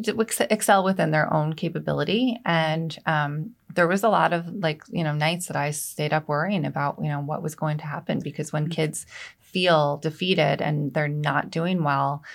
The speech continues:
Speaker 1: um, it almost comes, becomes this vicious cycle, and they don't have the confidence, and that, like, they don't think that they're capable, um, because it's just been a,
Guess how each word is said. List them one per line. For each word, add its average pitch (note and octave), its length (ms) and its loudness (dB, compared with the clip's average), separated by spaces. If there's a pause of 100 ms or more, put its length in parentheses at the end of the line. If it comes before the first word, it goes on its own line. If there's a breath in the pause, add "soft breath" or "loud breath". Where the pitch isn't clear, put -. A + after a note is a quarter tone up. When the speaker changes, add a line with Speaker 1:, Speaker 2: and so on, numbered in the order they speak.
(200 loud breath)
Speaker 1:
um, D3 420 2
it E3 60 2
almost D#3 280 2
comes, D3+ 240 0
becomes E3+ 340 0
this D#3 140 -2
vicious D#3 340 -4
cycle, G#3+ 640 2
and D3+ 380 0
they D3+ 160 0
don't D3 200 -2
have C#3+ 200 -4
the C#3 320 -6
confidence, F3 560 0
and D3+ 140 -2
that, C#3 160 -4
like, C#3+ 260 -4
they D3+ 100 0
don't D3 160 0
think D3+ 200 -4
that C#3 120 -4
they're - 140 -10
capable, D3 640 -2 (340 loud breath)
um, C#3+ 480 2
because D#3+ 380 0
it's - 180 -4
just D3 240 -4
been C#3+ 380 -2
a, - 180 -8